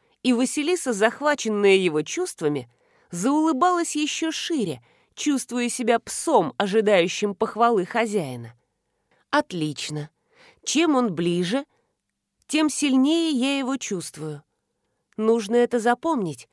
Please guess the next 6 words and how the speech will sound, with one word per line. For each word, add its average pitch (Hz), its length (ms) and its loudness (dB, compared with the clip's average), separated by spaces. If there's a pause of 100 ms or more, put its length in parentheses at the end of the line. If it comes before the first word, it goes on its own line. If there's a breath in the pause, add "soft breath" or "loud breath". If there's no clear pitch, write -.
(320)
и 214 100 -4
впредь 311 460 -8
стараться 226 560 -2 (100)
избегать 269 640 -4
таких 160 400 -8
ситуаций», 165 840 -10